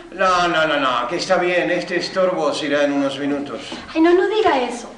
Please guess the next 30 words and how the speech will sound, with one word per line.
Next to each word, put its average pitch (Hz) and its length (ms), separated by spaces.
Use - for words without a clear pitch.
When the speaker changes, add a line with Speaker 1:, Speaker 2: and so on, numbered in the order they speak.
Speaker 2:
Pronto 339 340
será 330 240
la 311 160
hora 311 160
de 302 100
mi 277 160
salida 339 380
y 370 40
no 330 180
quiero 440 320
que 403 100
su 359 180
cuarto 320 340
se 269 120
quede 254 320
sin 254 160
limpiar, 247 440
como 247 200
ha 254 80
sucedido 254 540
otros 247 320
días. 233 240
Speaker 1:
Eh, 160 220
supongo 196 480
que 190 100
conoce 170 400
las 165 200
reglas. 131 400
Speaker 2:
Sí, - 160
sí, 302 60